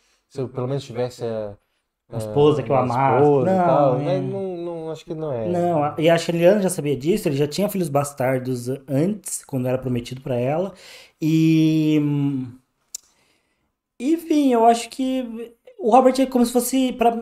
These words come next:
Speaker 2: parece uma, uma espécie de criança, sabe a criança que tem um brinquedo, que nunca brinca, e aí quando tomam dela, ela de repente virou o brinquedo
Speaker 1: Sim.
Speaker 2: favorito dela? É meio isso, assim, sabe?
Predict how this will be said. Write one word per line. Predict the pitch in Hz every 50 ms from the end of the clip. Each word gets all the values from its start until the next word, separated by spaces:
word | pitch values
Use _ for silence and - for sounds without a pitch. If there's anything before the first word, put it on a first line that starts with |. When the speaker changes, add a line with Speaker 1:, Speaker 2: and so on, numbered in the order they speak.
| 220
Speaker 2:
parece | - - 220 214 208 214 -
uma, | 226 226 220
uma | 214 214 208
espécie | 196 - 208 170 170
de | -
criança, | - - 196 202 196 196 196 - -
sabe | - 254 247 254 226
a | 226
criança | - 220 208 202 196 - 190
que | - - 185
tem | - - 185 175
um |
brinquedo, | 170 170 170 165 165 - 170 170 165 160 139 135 131 131 - - _ _ _
que | -
nunca | 190 254 277 - 180
brinca, | 135 135 - 180 170 156 151 - 135 131 - _ _ _ _ _ _
e | - 143
aí | 147 151
quando | 156 165 165 156
tomam | 160 - - 190 170 160 156 151 147
dela, | 147 147 151 151 151 143 139 135
ela | 131 131 127 123 - - _ _ _ _ _ _ _
de | 135
repente | 127 131 160 151 139
virou | 131 135 143 135
o | 131
brinquedo | 131 143 135 151
Speaker 1:
Sim. | 139
Speaker 2:
favorito | 135 131 131 131 127 127 - 147
dela? | 165 185 190 175 196 254
É | - - 359
meio | 349 339 330 277 220
isso, | 208 233 262 254 - -
assim, | 160 - - 170 180
sabe? | 165 - - 156 180 196 170 147